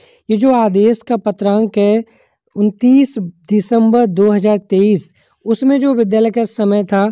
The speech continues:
वो सुबह नौ बजे से शाम तीन बजे तक था। तो ये फिर से समय अब आपका हो गया है नौ बजे से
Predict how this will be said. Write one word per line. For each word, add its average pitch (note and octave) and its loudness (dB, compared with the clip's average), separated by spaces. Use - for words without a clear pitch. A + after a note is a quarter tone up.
वो G3+ -2
सुबह G#3+ 0
नौ G#3+ 2
बजे F3+ 0
से F3+ -2
शाम F#3 -2
तीन F#3 0
बजे D#3 -2
तक C#3+ -8
था। B2+ -12
तो A#3 -2
ये C4 0
फिर A#3+ -2
से B3+ -2
समय F#3 -2
अब E3+ -6
आपका D#3+ -8
हो F3 -4
गया G3 0
है F3+ 0
नौ A3+ 0
बजे G3 0
से G3 -2